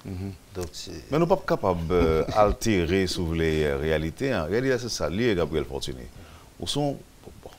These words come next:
Speaker 1: où c'est un politicien quand même, c'est ça fait. Et, euh, pendant, et, et aujourd'hui encore, d'ailleurs, moi, invité la matin, c'est pour quelques explications autour de dialogue qui a fait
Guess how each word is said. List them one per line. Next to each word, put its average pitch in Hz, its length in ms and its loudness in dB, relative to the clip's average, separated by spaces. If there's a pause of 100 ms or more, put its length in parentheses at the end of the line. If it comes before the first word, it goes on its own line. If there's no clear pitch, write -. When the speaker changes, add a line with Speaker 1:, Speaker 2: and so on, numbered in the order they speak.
(460)
Speaker 1:
où 82 40 -12
c'est 80 200 -8
un 67 200 -8
politicien 71 460 -6
quand 139 140 -4
même, 170 420 0 (100)
c'est 92 140 -6
ça 82 200 -2
fait. 160 460 0 (640)
Et, 90 360 0
euh, 87 400 2
pendant, 95 340 0 (880)
et, 156 80 6
et 139 120 8
aujourd'hui 117 500 4
encore, 147 320 4
d'ailleurs, 123 480 6 (440)
moi, 127 160 2
invité 131 360 2
la 82 120 6
matin, 78 320 0
c'est 78 140 -6
pour 87 120 -6
quelques 78 160 -4
explications 78 680 -4
autour 82 240 -2
de 76 200 -2
dialogue 69 460 -2
qui 80 120 -8
a 73 60 -6
fait - 400 -6